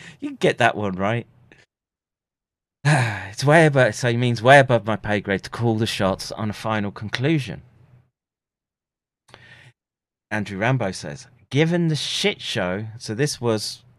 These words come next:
spoken about in the meeting, given the shit show, uh, the congressional, that would happen if anyone serious accused the Chinese of even accidental release, my feeling is we should say that given there is no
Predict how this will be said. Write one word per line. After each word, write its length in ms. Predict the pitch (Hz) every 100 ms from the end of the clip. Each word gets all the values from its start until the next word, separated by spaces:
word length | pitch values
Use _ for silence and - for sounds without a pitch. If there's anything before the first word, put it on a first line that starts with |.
| _ _ _
spoken 420 | - 110 101 95
about 340 | 90 87 82 -
in 120 | 85 90
the 60 |
meeting, 300 | 85 82 76 _ _
given 260 | 135 175 175
the 80 | 160
shit 260 | - 135
show, 380 | - - 87 87 - - _ _ _ _ -
uh, 160 | 90 80
the 120 | 90
congressional, 580 | 80 92 90 82 - 73 - _ _ _ _ _ -
that 80 | 123
would 140 | 127
happen 340 | 120 120 82 73
if 160 | - - -
anyone 420 | 143 165 151 143
serious 640 | 127 - 120 92 67 - - _ _ _
accused 720 | 98 - - 127 147 190 156 -
the 60 |
Chinese 640 | - 104 98 85 76 62 - _ _
of 120 | 95 92
even 400 | - 113 104 104 -
accidental 720 | 113 - - 98 127 151 123
release, 420 | 80 78 - - - _ _ _
my 140 | - 107
feeling 440 | - 147 143 135
is 260 | 110 110 - _
we 140 | 101 123
should 240 | 151 131
say 280 | - 107 101
that 280 | 92 - -
given 280 | 131 160 139
there 180 | 113
is 160 | 107 95
no 280 | 104 120